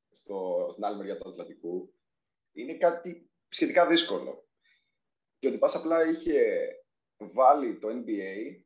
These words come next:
μέσα στην Ευρώπη. Ενώ πραγματικά υπό άλλες συνθήκες δεν θα βλέπει κανένας N B A. Και αυτό βλέπεις ότι ήταν ένα από τα χαρακτηριστικά του Τζόρνταν. Έφερε, ας πούμε, το, το N B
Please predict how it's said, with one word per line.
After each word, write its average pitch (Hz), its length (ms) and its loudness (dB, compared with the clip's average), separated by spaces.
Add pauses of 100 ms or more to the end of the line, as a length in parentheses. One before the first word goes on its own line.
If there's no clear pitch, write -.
μέσα 143 300 -10
στην 151 140 -10
Ευρώπη. 135 560 0
Ενώ 147 500 -6 (120)
πραγματικά 135 720 4
υπό - 160 -6
άλλες 202 140 -4
συνθήκες 151 300 -12
δεν - 80 -16
θα 196 100 -10
βλέπει 202 160 -12
κανένας 175 420 -8
N 95 40 -12
B 87 100 -14
A. 69 280 -12 (1120)
Και 160 120 -8
αυτό 170 220 -2
βλέπεις 175 300 -6
ότι 165 160 -10
ήταν 165 260 -8
ένα 165 500 -8
από 165 120 -10
τα 165 80 -8
χαρακτηριστικά 143 640 0
του 151 140 -6
Τζόρνταν. 92 540 0 (140)
Έφερε, 139 440 6
ας 113 120 2
πούμε, 156 180 -8
το, 101 400 -10
το 123 100 -8
N 143 140 -8
B - 20 -8